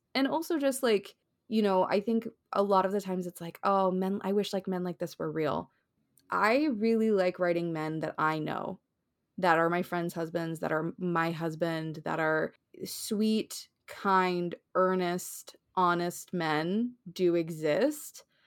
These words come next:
And I think that, like, the more it's just like, oh, the sweet thing in this book is that, like, he remembered her, how she takes her coffee,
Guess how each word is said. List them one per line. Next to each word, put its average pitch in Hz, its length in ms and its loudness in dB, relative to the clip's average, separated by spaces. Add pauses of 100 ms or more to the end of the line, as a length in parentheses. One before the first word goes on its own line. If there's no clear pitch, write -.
(220)
And 208 140 6
I 202 120 4
think 190 380 -2
that, 202 180 2
like, 180 240 2
the 185 140 -2
more 175 320 0
it's - 200 -6
just 185 220 -4
like, 165 280 -2 (840)
oh, 226 260 2
the 220 160 0
sweet 240 400 0
thing 220 200 2
in 202 100 2
this 196 180 -2
book 202 240 0
is 175 140 -2
that, 165 180 0
like, 156 280 -2 (200)
he 185 640 -2 (180)
remembered 185 720 0
her, 180 340 -2
how 185 180 -4
she - 160 -8
takes - 240 -8
her 180 100 -12
coffee, - 540 -12